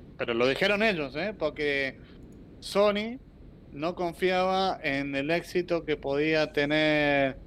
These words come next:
Spider-Man dentro de esa película. Y como Spider-Man es de Sony.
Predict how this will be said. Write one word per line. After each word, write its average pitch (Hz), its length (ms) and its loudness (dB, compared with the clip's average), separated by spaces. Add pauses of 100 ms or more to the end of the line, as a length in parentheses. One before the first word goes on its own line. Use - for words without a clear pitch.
(200)
Spider-Man 160 600 2
dentro 151 300 -2
de 151 60 -4
esa 147 120 -6
película. 135 380 -6 (880)
Y 127 80 -4
como 120 220 -6
Spider-Man 151 420 2
es 147 80 -2
de 151 80 -2
Sony. 160 320 -2